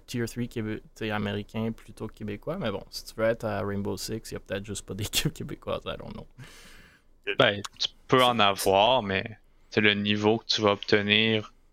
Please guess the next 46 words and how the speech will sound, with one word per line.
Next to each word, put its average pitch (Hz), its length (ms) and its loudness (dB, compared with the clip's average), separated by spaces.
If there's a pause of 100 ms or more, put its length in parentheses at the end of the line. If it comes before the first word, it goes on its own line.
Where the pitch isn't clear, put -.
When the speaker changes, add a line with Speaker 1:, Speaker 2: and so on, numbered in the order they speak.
(720)
Speaker 2:
Tu 180 80 6
sais, 160 40 4
c'est 120 140 4
sûr 165 200 6
qu'à 107 500 4
un 107 40 4
moment 110 240 4
donné, 113 600 2 (220)
si - 180 -6
t'as 120 140 4
une 110 120 2
équipe, 131 360 4 (140)
euh, 104 420 2
je 110 80 0
sais 113 180 0
pas, 104 200 2
tu - 120 -2 (400)
builds 127 200 2
une 120 120 4
équipe 110 320 2
à 104 80 6
League 110 200 2
of 104 120 2
Legends 104 480 4
ou 110 40 -2
de 104 80 -6
Valorant, 101 600 4
pis - 100 -4
c'est 107 80 2
une 101 140 -2
équipe 110 340 0
de 98 160 2 (100)
gold, 113 500 0
ben, 104 320 2 (1000)
tu 139 100 4
sais, 131 80 6
il 123 80 4
y 120 100 6
a 113 120 6
un 113 60 2
moment 131 580 4
où 120 160 -2 (200)
peut-être 139 280 2
le 120 100 4
niveau 127 960 4
est 104 340 4